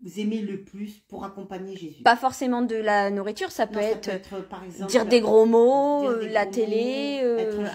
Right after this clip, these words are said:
Speaker 2: Internet,
Speaker 1: être,
Speaker 2: je sais pas.
Speaker 1: essayer d'être le plus gentil possible avec les gens, essayer de, de pardonner, essayer de faire des choses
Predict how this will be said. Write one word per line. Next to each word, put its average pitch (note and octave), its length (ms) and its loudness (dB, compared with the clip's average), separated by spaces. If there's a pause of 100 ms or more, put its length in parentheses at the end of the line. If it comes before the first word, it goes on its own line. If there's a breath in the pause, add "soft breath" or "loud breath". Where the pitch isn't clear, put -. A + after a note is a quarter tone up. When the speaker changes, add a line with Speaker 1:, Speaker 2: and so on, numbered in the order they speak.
Speaker 2:
Internet, A3 840 -4
Speaker 1:
être, G#3 120 -8
Speaker 2:
je G3 80 -14
sais G3 140 -10
pas. G3+ 120 -10
Speaker 1:
essayer G3+ 140 -8
d'être F#3+ 180 -10
le F3+ 60 -14
plus G#3 160 -16
gentil G#3 300 -10
possible F#3+ 360 -16
avec E3 280 -12
les F3+ 100 -8
gens, G3 260 -12
essayer G3 460 -12
de, E3+ 240 -6
de D#3+ 120 -10
pardonner, F3 840 -10
essayer E3+ 200 -12
de E3 120 -14
faire F3 260 -18
des E3+ 120 -14
choses E3+ 580 -12